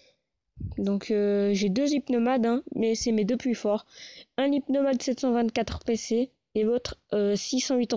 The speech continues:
neuf P C. Après, j'ai un Roucarnage qui vient avec six cent vingt et un. Juste après, on a un Wipoutou sec-, cinq cent septante-huit. Après, on a un Aquavi cinq cent soixante-six. Et après, on a un Ratatak. En réserve, j'ai gardé plutôt un Osferalto,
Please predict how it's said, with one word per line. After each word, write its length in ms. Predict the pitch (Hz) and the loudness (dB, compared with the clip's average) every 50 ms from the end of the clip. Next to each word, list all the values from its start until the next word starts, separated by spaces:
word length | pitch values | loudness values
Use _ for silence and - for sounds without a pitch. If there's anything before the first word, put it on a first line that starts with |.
| 208 - | -2 0
neuf 240 | 233 226 220 - - | -2 -2 -2 -2 -4
P 80 | - 208 | -4 -4
C. 220 | - - - - _ _ - - - - - - _ - | -4 -4 -8 -10 _ _ -20 -20 -20 -20 -20 -20 _ -6
Après, 260 | - - - - 311 | -4 -4 -2 0 0
j'ai 120 | 302 269 247 | 2 2 2
un 80 | 226 | 0
Roucarnage 600 | 208 247 262 - - 262 269 269 269 269 262 - | 0 -2 -2 -2 0 0 2 2 2 2 0 -2
qui 140 | - - 233 | -2 -2 0
vient 240 | 208 226 240 247 247 | 0 2 2 2 2
avec 260 | 220 190 202 202 - | 2 0 -2 -2 -2
six 240 | - - - - 240 | -4 -2 -2 -2 -2
cent 180 | - - 240 | 0 0 0
vingt 240 | 226 220 220 214 - - | 2 2 0 0 0 -2
et 60 | 180 | -2
un. 120 | 165 170 - _ _ _ - - _ _ _ | -2 -2 -6 _ _ _ -20 -20 _ _ _
Juste 220 | - 262 269 - - | -4 -4 -2 0 0
après, 280 | 262 247 - - 285 | -2 -2 0 0 0
on 140 | 277 277 254 | 2 2 2
a 40 | 240 | 2
un 140 | 220 208 208 | 2 2 2
Wipoutou 480 | 214 262 254 - - 269 262 - 285 277 | 2 0 0 0 -2 -2 0 0 0 -2
sec-, 300 | 254 - 247 220 - - _ | 0 0 -2 -2 -4 -10 _
cinq 320 | - - - - 262 254 - | -14 -8 -2 0 0 0 -2
cent 180 | - - 262 | -2 -2 -2
septante-huit. 840 | 233 - 254 226 - - 240 233 - - - 220 226 254 - - - - _ _ - - _ _ - | -2 0 -2 -4 -2 0 -2 -2 -2 -4 -2 -2 -2 -2 -4 -8 -10 -12 _ _ -20 -20 _ _ -4
Après, 440 | 311 339 - - - 277 269 - - | -4 -4 -2 -2 -2 0 0 0 0
on 160 | - 220 214 | 0 2 2
a 80 | 202 190 | 2 2
un 220 | 190 190 196 208 | 2 2 2 2
Aquavi 400 | 240 247 - 277 247 240 254 262 | 0 0 0 0 0 2 2 0
cinq 220 | - - 240 240 - | 2 0 0 0 0
cent 180 | - 240 233 | 0 -2 0
soixante-six. 680 | - 247 226 - 233 208 208 - - 247 262 - - - _ - _ _ _ - - - - - - | 0 0 -2 0 0 -2 -2 0 -2 -2 -2 -2 -4 -6 _ -20 _ _ _ -20 -20 -20 -14 -6 -2
Et 60 | - | -2
après, 300 | 214 214 - - 277 277 | -2 0 0 0 0 2
on 100 | 262 226 | 2 2
a 60 | 202 | 2
un 100 | 196 202 | 2 0
Ratatak. 680 | 196 220 220 - - 202 - - - - - - - _ _ - - - - - _ _ _ - - - | 0 0 -2 -2 -2 -4 -2 -4 -6 -6 -8 -14 -20 _ _ -20 -20 -20 -20 -20 _ _ _ -18 -8 -2
En 140 | - 226 | 0 0
réserve, 520 | 226 247 262 254 233 247 269 285 285 277 254 | 2 2 2 2 2 2 2 2 2 2 2
j'ai 140 | 214 214 214 | 2 0 0
gardé 400 | 196 240 226 226 214 233 247 254 | 0 0 0 0 0 0 0 0
plutôt 320 | - 254 233 - - 262 | 0 -2 -4 -2 0 0
un 220 | 262 254 233 220 | 2 2 2 2
Osferalto, 720 | 220 240 - - - 262 240 233 220 208 - 240 233 254 | 2 0 0 0 0 0 2 2 0 0 0 0 0 0